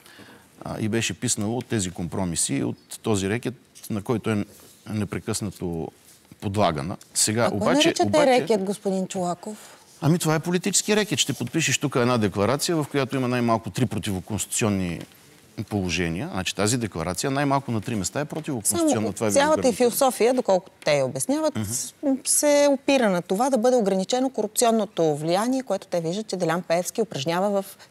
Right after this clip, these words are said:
Speaker 1: Това,
Speaker 2: институциите.
Speaker 1: това
Speaker 2: Вие
Speaker 1: кору-,
Speaker 2: виждате ли
Speaker 1: вижте
Speaker 2: такова?
Speaker 1: сега, това,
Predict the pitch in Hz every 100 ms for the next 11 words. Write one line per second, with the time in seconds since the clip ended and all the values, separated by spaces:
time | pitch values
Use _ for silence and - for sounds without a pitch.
0 | - 214 196 214 180 175 175 - 120 139
1 | 220 294 254 226 170 175 160 131 113 123
2 | 135 - 90 87 - - 110 147